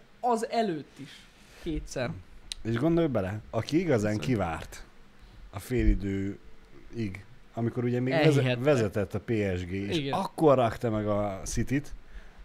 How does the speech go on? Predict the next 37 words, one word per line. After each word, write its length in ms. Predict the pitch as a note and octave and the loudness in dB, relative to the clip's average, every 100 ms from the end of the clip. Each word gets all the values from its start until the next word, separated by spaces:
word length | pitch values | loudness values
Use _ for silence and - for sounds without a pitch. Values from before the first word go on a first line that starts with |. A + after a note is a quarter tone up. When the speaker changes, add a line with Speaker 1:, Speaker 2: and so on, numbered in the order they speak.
| - | -8
Speaker 2:
annak 220 | D#3+ C3+ | -4 -2
milyen 200 | G#2 G2 | -2 0
jó 220 | F#2+ F#2+ F#2+ | 0 -2 -4
arca 280 | - G2 | -6 -8
volt. 300 | F2+ F#2 G2+ - - - | -8 -10 -14 -18 -20 -12
Speaker 1:
Na, 240 | C3 B2+ | -8 -6
az, 180 | C#3 D3+ | -6 -4
az 240 | A2+ D3+ C3+ | -2 -2 -2
az 140 | B2+ | -6
igazi 340 | B2 B2 A#2 | -4 -4 -4
amúgy. 440 | A#2+ A#2+ C3 B2 - - | -4 -4 -6 -8 -14 -12
Speaker 2:
Az 180 | - B2 | -4 -2
kaszált 340 | A2 - G2 F2 | -2 -4 -6 -6
csak 160 | F#2+ | -8
rendesen. 420 | G2 F#2+ F#2+ G2+ G#2 | -6 -8 -8 -10 0
Speaker 1:
Na 120 | G#3 | 4
mondjuk 400 | A#3 B3+ B3+ A#3+ | 4 4 2 2
egyébként 640 | - G#4+ B3 - F#3+ G3 - | 0 2 2 2 0 0 -2
a 60 | |
fél 300 | - A#3+ A#3+ G#3 | -4 0 2 2
időben 380 | E3+ E3 D#3+ | 4 4 4
fogadni 440 | D3+ E3 F3+ F3 E3+ | 2 0 2 2 2
azért 300 | D#3+ E3 D3 | 2 2 0
az 140 | D#3+ | 0
nagy, 280 | E3 D#3+ D3+ | -2 -4 -4
ahhoz 280 | E3 E3+ E3+ | -4 -4 -4
nagy 200 | F#3 E3 - D#3+ - - - - - - - | -4 -4 -8 -18 -20 -20 -20 -20 -20 -20 -2
Speaker 2:
Hát 140 | A3 | 6
a 120 | E3+ C3 | 8 8
acélgolyók 580 | - B2 A2 G#2+ G#2 - - - - | 6 6 8 8 6 0 -10 -10 0
Speaker 1:
Ahhoz 460 | E3+ F3 F3 - - | 2 2 0 -10 -6
Speaker 2:
el 200 | A2+ G2 | -2 0
kellenek, 320 | G#2 G2 G2 | 0 2 2
Speaker 1:
acélgolyók 440 | G#2+ D#3 D3+ G#2+ G#2 | 4 4 6 4 2
Speaker 2:
igen. 160 | C3+ | -2
Speaker 1:
kellenek, 400 | B2+ B2 B2 B2+ | -2 -2 -4 -6
igen. 360 | D3+ B2+ A#2 | -6 -4 -4